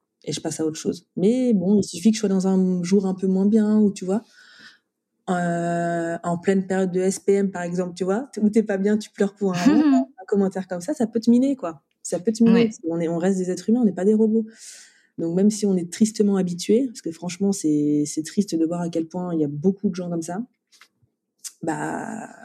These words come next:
Speaker 1: on, on n'a jamais l'habitude, hein, de, de recevoir ce genre de message. Donc
Speaker 2: Tout
Speaker 1: bon.
Speaker 2: à fait, c'est vrai. Il faut essayer de, de se détacher et de pas se laisser, heu, heu, comment dire, heu,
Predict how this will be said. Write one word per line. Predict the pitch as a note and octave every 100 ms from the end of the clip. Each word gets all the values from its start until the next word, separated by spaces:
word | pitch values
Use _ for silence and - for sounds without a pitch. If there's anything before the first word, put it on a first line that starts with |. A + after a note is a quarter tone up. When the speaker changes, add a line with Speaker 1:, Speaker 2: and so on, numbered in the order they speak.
| - - - -
Speaker 1:
on, | D#3 D3+ D3+ D3 -
on | E3
n'a | D#3+
jamais | E3+ G3
l'habitude, | G3 F#3+ - F3
hein, | F3 F3 _ _ _ _ -
de, | F3+ F3 F3+ F3
de | F3
recevoir | F3 F3 F3+ E3+ E3
ce | E3+
genre | E3+
de | E3
message. | E3 D#3+ - - _ _ _ - - - _ _ _ _ _ -
Donc | E3 D3+
Speaker 2:
Tout |
Speaker 1:
bon. | C#3+
Speaker 2:
à | E3+
fait, | F#3+ - - _ _
c'est | - E3+
vrai. | E3 - _ _
Il | -
faut | F3
essayer | E3 E3+
de, | D#3+ D#3+ E3
de | D#3 E3+
se | E3
détacher | E3+ E3+ E3 G3 G3+
et | F3+
de | E3
pas | F#3 F3+
se | -
laisser, | F3 E3 F#3 F3+
heu, | E3 E3+ E3 - - - _ -
heu, | E3 D#3+ D#3+ D#3+ - -
comment | E3+ E3
dire, | D#3 D#3+ D#3 - -
heu, | -